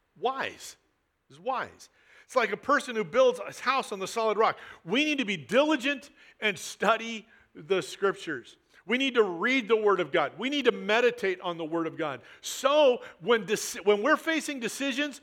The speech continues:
what becomes the default in our life? God's word is the default. It is the information that then directs every decision that we make. The word of God, does it align with the word of God?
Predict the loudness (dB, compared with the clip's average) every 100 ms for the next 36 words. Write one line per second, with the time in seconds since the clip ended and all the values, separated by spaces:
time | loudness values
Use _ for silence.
0 | -18 0 0 2 -2 0 -2 -2 -4 -2
1 | -2 2 2 2 2 4 4 4 0 _
2 | _ _ -2 2 2 0 -2 4 6 6
3 | 4 -2 -6 -4 -6 -8 -12 -8 -8 -8
4 | _ _ _ _ -4 0 0 0 0 4
5 | 2 2 2 2 4 2 2 -2 2 2
6 | 2 0 0 4 4 6 6 4 2 -6
7 | 0 0 2 -2 -2 -4 -2 -2 -2 -2
8 | 2 2 2 -6 -4 -2 -2 -6 -14 -20
9 | _ _ _ _ _ _ _ _ _ _
10 | _ _ _ _ _ _ _ _ -16 -4
11 | 2 2 2 4 4 4 0 2 0 4
12 | 4 4 2 -4 -4 -2 -2 -2 -4 -4